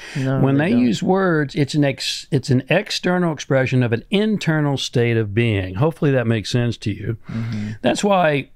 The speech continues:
Speaker 2: and I'm gonna jump to the Bible again today, bear with me here,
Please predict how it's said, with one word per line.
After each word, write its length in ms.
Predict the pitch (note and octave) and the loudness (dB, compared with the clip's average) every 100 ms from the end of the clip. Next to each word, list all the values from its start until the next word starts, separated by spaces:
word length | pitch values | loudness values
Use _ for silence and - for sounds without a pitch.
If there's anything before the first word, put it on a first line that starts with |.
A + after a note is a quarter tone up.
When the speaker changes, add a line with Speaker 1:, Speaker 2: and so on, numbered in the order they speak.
| - - | -20 -6
Speaker 2:
and 100 | C#3+ C3+ | 0 2
I'm 40 | |
gonna 120 | C3+ | 2
jump 240 | A#2+ C#3+ C3 | 2 0 0
to 80 | B2 | 0
the 40 | |
Bible 360 | A2+ B2 B2 A#2 | 2 2 2 0
again 280 | G#2 G#2+ G#2 | 0 0 2
today, 360 | G2+ A#2+ B2 | 2 2 2
bear 240 | G#2+ G#2+ A2 | 2 2 2
with 220 | C#3+ C#3 | 2 2
me 100 | A2+ | 2
here, 400 | G#2 G2+ G#2+ | 2 2 0